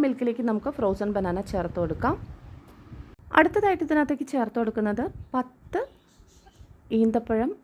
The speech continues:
വെള്ളത്തിലിട്ട് കുതിർത്തിയതാണ്. ഞാൻ നേരത്തെ പറഞ്ഞിട്ടുണ്ടായിരുന്നു അര കപ്പ് വെള്ളമാണ് നമുക്ക് വേണ്ടതെന്ന്.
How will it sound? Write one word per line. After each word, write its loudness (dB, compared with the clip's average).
വെള്ളത്തിലിട്ട് 0
കുതിർത്തിയതാണ്. -2
ഞാൻ 2
നേരത്തെ -2
പറഞ്ഞിട്ടുണ്ടായിരുന്നു 0
അര -2
കപ്പ് -4
വെള്ളമാണ് 0
നമുക്ക് -2
വേണ്ടതെന്ന്. -2